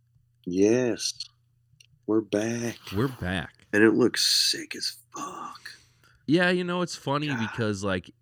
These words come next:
Speaker 2: it, people who d-, you either liked it at the beginning and, like, when it, when it was originally worn and you like it now, or you probably hated it then and you probably hate it now also. So there's a lot of people that I saw that were like, "Oh, it's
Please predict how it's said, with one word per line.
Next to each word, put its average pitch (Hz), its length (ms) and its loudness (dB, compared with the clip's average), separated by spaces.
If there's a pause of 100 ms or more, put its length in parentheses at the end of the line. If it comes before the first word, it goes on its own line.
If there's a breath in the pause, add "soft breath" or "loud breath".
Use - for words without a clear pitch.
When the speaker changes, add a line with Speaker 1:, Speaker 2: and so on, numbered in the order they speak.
Speaker 2:
it, 104 320 -6
people 170 380 -4
who 156 280 0
d-, - 300 -14
you 156 240 0
either 185 280 0
liked 104 380 -2
it 127 100 2
at 127 140 -2
the 123 80 -2
beginning 95 540 -2 (880)
and, 101 280 -2
like, 101 280 -2
when 101 140 2
it, 95 120 -4
when 92 260 -2
it 78 120 -4
was 90 240 -4
originally 92 440 -2
worn 95 460 -4 (560)
and 95 120 -4
you 90 100 0
like 92 240 0
it 64 80 -8
now, 85 520 -2
or 110 160 0
you 104 160 -2
probably 101 460 -2
hated 92 340 -2
it 87 120 -4
then 90 340 -4
and 92 180 -6
you 92 80 -4
probably 101 340 -4
hate 95 180 -2
it 82 80 -8
now 85 260 -8
also. - 480 -14 (480)
So 95 440 2 (640)
there's 123 280 2
a 120 40 -2
lot 120 160 4
of 110 60 -2
people 117 300 -4
that 98 100 4
I 95 60 4
saw 101 240 0
that 98 80 2
were 92 80 -2
like, 87 140 -2
"Oh, 92 160 -2
it's 90 120 -10